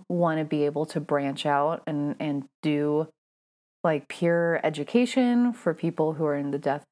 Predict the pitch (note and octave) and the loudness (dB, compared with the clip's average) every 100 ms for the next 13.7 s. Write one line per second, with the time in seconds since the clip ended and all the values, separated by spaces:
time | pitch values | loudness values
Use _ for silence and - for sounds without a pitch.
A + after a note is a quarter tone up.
0 | - A#3 A#3 - A#3 A3+ G#3+ G#3 G#3 _ | 2 2 2 0 2 4 2 0 -2 _
1 | _ _ _ - E3 D#3+ D3+ C#3+ - _ | _ _ _ 0 2 2 0 -2 -8 _
2 | - - F3 - D#3 D#3 E3 D#3+ D#3 D#3 | -8 0 0 4 2 2 -2 0 0 0
3 | D#3 - F3+ - E3 D#3+ D#3+ D#3+ D#3 D3 | -2 -6 -10 -2 -2 0 2 2 0 0
4 | E3 D#3+ - - F3 E3+ E3 - - F#3+ | 0 -4 -4 -2 -2 0 -4 -4 -2 0
5 | F3+ - G#3+ A3+ C4 C4 - - - _ | 0 2 2 2 0 -4 -12 -14 -20 _
6 | _ _ _ _ - F3 D#3 C3+ C#3+ - | _ _ _ _ 2 2 2 -2 -6 0
7 | E3 D#3 D3+ - D3+ C#3 C3+ - - C4 | 2 2 0 -2 -2 -2 -4 -4 2 2
8 | C4 - B3+ A#3+ A#3 B3 A3+ A3+ A3 G#3+ | 0 0 2 2 2 2 2 2 2 0
9 | D3+ C#3+ D#3+ A3+ - E3 D3+ C#3+ C#3+ C#3+ | -2 0 2 2 0 -4 0 0 0 -2
10 | C#3+ C#3+ - C#3 C#3+ C#3+ D3 E3 - _ | -2 -4 -2 -2 0 0 0 -4 -10 _
11 | _ _ _ _ _ _ _ _ _ _ | _ _ _ _ _ _ _ _ _ _
12 | E3+ D#3 D#3 - _ - F#3+ C#3+ G3+ B3+ | 2 2 -2 -10 _ 0 2 4 2 2
13 | C#4+ G3+ G3 F#3+ G3 E3+ - | 0 2 2 2 0 0 -4